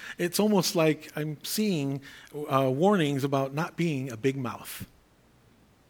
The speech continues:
"The one who opens wide his lips comes to ruin."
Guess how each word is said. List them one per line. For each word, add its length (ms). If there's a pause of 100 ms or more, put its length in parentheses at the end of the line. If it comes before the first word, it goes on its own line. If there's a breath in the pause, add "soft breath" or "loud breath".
(760 soft breath)
"The 80
one 200
who 100
opens 280
wide 300
his 160
lips 300
comes 240
to 120
ruin." 360